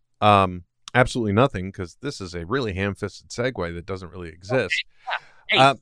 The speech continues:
Speaker 2: rub it in.
Speaker 1: but I just wanna let everyone know that, uh, one of the things that I have been doing, um, because, uh, we do have a, a Patreon. It's the reason why we're able to occasionally upgrade equipment.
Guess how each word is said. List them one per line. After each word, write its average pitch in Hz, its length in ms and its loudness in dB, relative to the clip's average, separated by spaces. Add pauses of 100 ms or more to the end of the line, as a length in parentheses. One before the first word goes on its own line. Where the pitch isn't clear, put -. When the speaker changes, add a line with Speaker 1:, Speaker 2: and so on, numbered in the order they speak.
Speaker 2:
rub 254 140 -4
it 226 60 2
in. 165 200 0 (300)
Speaker 1:
but 170 160 6
I 202 60 8
just 190 220 -4
wanna 233 200 8
let 170 260 6
everyone 131 800 4
know 95 480 2
that, 101 240 2 (160)
uh, 104 260 4
one 123 180 0
of 143 60 -6
the 131 120 -4
things 120 500 2
that 104 360 2 (140)
I 127 220 4
have 117 240 0
been 95 280 -4
doing, 110 540 0 (160)
um, 82 480 -10 (1160)
because, 135 720 6
uh, 101 240 4
we 117 160 4
do 190 280 4
have 120 540 4 (320)
a, 110 220 -4
a 104 40 -2
Patreon. 90 460 -4 (100)
It's - 180 -18
the 113 120 -2
reason 107 300 0
why 98 200 4
we're 90 200 0
able 90 280 -4
to 90 280 -10
occasionally 92 800 -6
upgrade 95 440 -2
equipment. 190 760 4